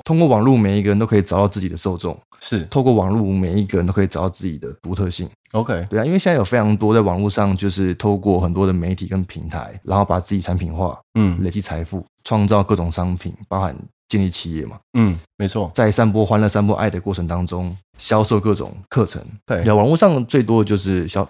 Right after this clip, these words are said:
Speaker 1: 呃，销售课程。
Speaker 2: 对，
Speaker 1: 所以
Speaker 2: 因为其实现在网际网络开始发达之后，有很多商品它的边际效益几乎都可以，边际成本啦，
Speaker 1: 对，
Speaker 2: 几乎都可以等于零。
Speaker 1: 边际成本。对。啊。
Speaker 2: 那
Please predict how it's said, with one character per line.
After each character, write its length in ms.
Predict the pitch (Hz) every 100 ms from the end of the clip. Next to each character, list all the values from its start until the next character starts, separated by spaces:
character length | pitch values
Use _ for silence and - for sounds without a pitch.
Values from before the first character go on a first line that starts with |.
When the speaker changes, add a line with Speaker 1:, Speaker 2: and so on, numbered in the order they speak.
| _
Speaker 1:
呃， 180 | 87 87
销 100 | 104
售 100 | 104
课 140 | 107
程。 140 | 85 - - -
Speaker 2:
对， 140 | 101
Speaker 1:
所 80 | 85
以 40 | - _
Speaker 2:
因 100 | 202
为 60 | 196
其 160 | 147
实 120 | 131
现 160 | 135 151
在 400 | 147 117 101 92 -
网 180 | 113 101
际 120 | 101
网 160 | 135 98
络 100 | 113
开 160 | 123 110
始 100 | 98
发 280 | - 107
达 180 | 104 82
之 160 | 85 95
后， 260 | 107 95
有 140 | 92 95
很 180 | 95 85
多 160 | 95
商 220 | 95 98
品 180 | 104 82
它 140 | 85 92
的 160 | 85
边 220 | 80 101
际 160 | 95 98
效 200 | 98 87
益 120 | 87
几 200 | - 101
乎 200 | 95 95
都 120 | 92
可 160 | 90 95
以， 160 | 82 -
边 140 | - 165
际 140 | 160
成 200 | - 95
本 160 | 92 87
啦， 80 | 71
Speaker 1:
对， 120 | 98 92
Speaker 2:
几 160 | 104
乎 100 | 113
都 140 | 120 120
可 140 | 117
以 40 | 101
等 140 | 87
于 180 | 82 85
零。 160 | 92 87
Speaker 1:
边 0 |
际 60 | 73
成 100 | - -
本。 0 |
对。 140 | 95 - _ _
啊。 80 | -
Speaker 2:
那 260 | 151 127